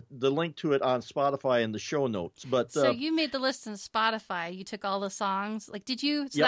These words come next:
Speaker 2: that, that's what I wanna talk to you about. So, so let's
Speaker 1: Sure.
Speaker 2: get, let's get into the geekiness of it. So
Speaker 1: Okay.
Speaker 2: you made this list on Spotify. Did you take each and every one of the songs that we had in our,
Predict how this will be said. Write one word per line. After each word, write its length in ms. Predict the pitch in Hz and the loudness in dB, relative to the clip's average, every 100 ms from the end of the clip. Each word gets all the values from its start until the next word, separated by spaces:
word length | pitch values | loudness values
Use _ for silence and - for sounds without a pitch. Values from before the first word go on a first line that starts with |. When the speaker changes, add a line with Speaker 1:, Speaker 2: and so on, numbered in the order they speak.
| 254 | 2
Speaker 2:
that, 60 | - 254 | 0 -4
that's 180 | 254 | -2
what 80 | 262 | 0
I 60 | 226 | 2
wanna 160 | 214 | 0
talk 240 | 196 190 - | -2 -4 -4
to 80 | 180 | -10
you 20 | |
about. 240 | 190 - _ | -10 -12 _
So, 360 | - 175 165 180 | -10 -8 -8 -12
so 120 | - | -8
let's 200 | 208 202 | -8 -4
Speaker 1:
Sure. 120 | - 120 | -2 -2
Speaker 2:
get, 60 | |
let's 160 | - - | -4 -4
get 160 | 240 214 | -4 -2
into 240 | 214 208 | -4 -6
the 80 | 190 | -10
geekiness 480 | 208 196 190 185 196 | -10 -10 -8 -6 -6
of 100 | 185 | -6
it. 100 | - - - _ | -10 -20 -20 _
So 380 | - 269 240 233 | -4 -2 0 -2
Speaker 1:
Okay. 200 | 156 139 180 | -2 -2 -2
Speaker 2:
you 160 | 262 | 0
made 240 | 269 269 254 | 2 0 -2
this 240 | 269 - | -6 -4
list 200 | 240 233 | -4 -2
on 140 | 220 | -4
Spotify. 640 | 208 226 214 208 202 - 190 | -4 0 0 0 -4 -4 -8
Did 180 | 233 254 | -8 -6
you 120 | 247 | -8
take 360 | - 262 262 - | -4 -2 -2 -6
each 240 | 254 254 | -10 -8
and 80 | 247 | -8
every 240 | - 226 233 | -6 -4 -4
one 140 | 226 | -2
of 80 | 220 | -4
the 80 | 202 | -6
songs 520 | - 214 214 220 - | -2 -2 0 -4 -6
that 100 | 196 | -8
we 80 | 202 | -6
had 200 | 208 214 | -4 -4
in 120 | 202 | -4
our, 200 | 190 | -4